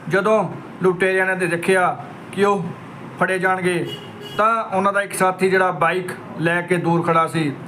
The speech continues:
ਹੋ ਸਕਦਾ ਉਹਨਾਂ ਤਿੰਨਾਂ ਦੀ ਪਲਾਨਿੰਗ ਹੋਵੇ ਕਿ ਬਾਈਕ ਸਟਾਰਟ ਕਰਕੇ ਫਰਾਰ ਹੋ ਜਾਵਾਂਗੇ, ਪਰ ਉਹਨਾਂ ਨੂੰ ਬਾਈਕ ਛੱਡ, ਛੱਡ ਕੇ ਫਰਾਰ ਹੋਣਾ ਪਿਆ। ਉਹ ਆਪਣੀ ਬਾਈਕ ਛੱਡ ਗਏ।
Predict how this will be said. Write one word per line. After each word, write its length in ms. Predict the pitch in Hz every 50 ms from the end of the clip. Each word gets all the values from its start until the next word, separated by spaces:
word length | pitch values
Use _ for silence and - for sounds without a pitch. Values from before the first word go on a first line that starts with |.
| - - - - - - - -
ਹੋ 120 | 175 180
ਸਕਦਾ 320 | 170 175 175 175 175 175 175
ਉਹਨਾਂ 180 | 175 175 175
ਤਿੰਨਾਂ 300 | 170 - 175 170 170 170
ਦੀ 100 | 170 170
ਪਲਾਨਿੰਗ 400 | 170 170 165 160 160 165 170 165
ਹੋਵੇ 320 | 165 170 165 165 160 147 - - - - - - - -
ਕਿ 100 | 185 185
ਬਾਈਕ 340 | 175 - - 165 175 170 170 - - - - - -
ਸਟਾਰਟ 320 | - - 170 165 165 160 -
ਕਰਕੇ 300 | 175 170 170 - 175 165
ਫਰਾਰ 260 | 135 156 156 165 151
ਹੋ 100 | 156 160
ਜਾਵਾਂਗੇ, 440 | 156 165 156 156 151 156 156 143 131 - - - - - - - -
ਪਰ 220 | - 190 196 190 170 170 - - - - - - - - - - -
ਉਹਨਾਂ 220 | 175 180 185 185
ਨੂੰ 380 | 180 180 175 151 135 139 131 127
ਬਾਈਕ 300 | - 170 170 175 170 - - - - - - - -
ਛੱਡ, 260 | - 165 160 151 - - 165 - - - -
ਛੱਡ 220 | - 175 165 170
ਕੇ 280 | 180 165 180 175 160 - - - - - - - - - -
ਫਰਾਰ 320 | - 180 180 180 180 180 165
ਹੋਣਾ 300 | - - 147 151 151 143
ਪਿਆ। 240 | - - 120 113 - - - - - - - - - - - - -
ਉਹ 80 | 202 208
ਆਪਣੀ 360 | 214 208 214 214 208 190 165 170 - -
ਬਾਈਕ 240 | 156 165 165 170 170
ਛੱਡ 200 | 170 165 147 135
ਗਏ। 160 | 127 - 123